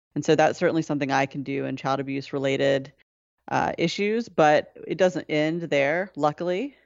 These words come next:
Uh, that is just a, a place to start. Uh, we also have a listserv that I definitely recommend that law enforcement that might even be thinking about or in any way dealing with child abuse issues,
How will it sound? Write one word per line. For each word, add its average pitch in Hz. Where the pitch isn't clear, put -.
Uh, 151
that 147
is 151
just -
a, 143
a 143
place 170
to 147
start. 147
Uh, 156
we 175
also 208
have 151
a 143
listserv 156
that 135
I 147
definitely 160
recommend 139
that 135
law 139
enforcement 143
that -
might 143
even 151
be 151
thinking 202
about 139
or 131
in 143
any 196
way 156
dealing 139
with 139
child 135
abuse 139
issues, 139